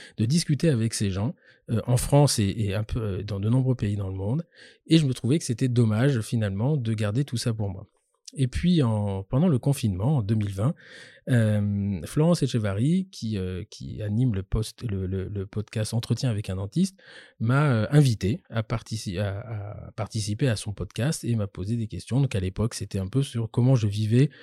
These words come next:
le confinement. Et, euh, j'étais un, un consommateur de podcasts, mais plus, euh, euh, internationaux, en langue anglaise,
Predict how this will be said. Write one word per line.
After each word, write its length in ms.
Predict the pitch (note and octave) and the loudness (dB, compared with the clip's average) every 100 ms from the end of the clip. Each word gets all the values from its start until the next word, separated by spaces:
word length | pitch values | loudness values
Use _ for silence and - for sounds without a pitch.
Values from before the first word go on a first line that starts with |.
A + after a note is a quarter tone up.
| - - | -20 -2
le 160 | B2 C#3 | 4 4
confinement. 480 | B2+ - G#2 F2+ - _ _ _ - - - | 4 0 -2 -4 -10 _ _ _ -20 -20 2
Et, 340 | D3+ D#3 D3+ | 6 8 8
euh, 300 | C3 A#2 A2 | 6 4 4
j'étais 380 | G#2+ B2+ B2+ G#3 | 4 2 4 4
un, 520 | D3 A#2 G#2+ G2 F2 - _ B2+ | 6 4 2 0 -4 -8 _ -10
un 120 | G#2 | -8
consommateur 640 | - D#3+ E3 C3+ B2 C#3+ | -2 2 6 6 4 2
de 80 | A#2 | 0
podcasts, 520 | G#2 A2+ - C3+ - | 0 -2 0 0 0
mais 140 | G2+ F#2+ | -2 -4
plus, 420 | - D#3+ D3 - | -2 -2 0 0
euh, 320 | G#2 G2+ G2 - | 0 0 -4 -6
euh, 180 | F#2 G#2+ | -6 -4
internationaux, 720 | A#2 A#2 G#2 G2 G#2+ E3 D3 | -2 0 -2 -2 0 2 2
en 80 | |
langue 180 | G#2+ G2+ | 0 -2
anglaise, 440 | G2 G2+ D3 F3 | -4 -2 0 0